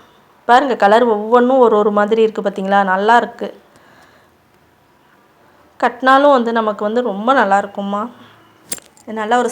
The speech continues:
சாண்டல்ல, அது கருப்பு கலந்த ப்ரௌன்மா இது. அந்த,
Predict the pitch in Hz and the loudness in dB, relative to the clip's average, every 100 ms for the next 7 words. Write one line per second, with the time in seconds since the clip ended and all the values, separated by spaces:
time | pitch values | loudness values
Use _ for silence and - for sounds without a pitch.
0 | 247 214 226 240 240 226 349 - _ _ | -2 0 0 -2 -2 -2 -2 -6 _ _
1 | _ _ _ _ _ _ _ _ _ - | _ _ _ _ _ _ _ _ _ -10
2 | 208 202 202 226 233 - 311 - 254 254 | -6 -6 -4 -2 -2 -4 -12 -2 0 0
3 | 269 277 277 - - _ _ _ - 220 | 0 0 -2 -4 -20 _ _ _ -16 -6
4 | 220 220 220 208 202 202 202 - 233 226 | -2 -2 -2 -4 -4 -6 -12 -14 -20 -20
5 | 254 220 196 196 196 196 196 202 196 | _ -18 -14 -10 -10 -4 0 0 -2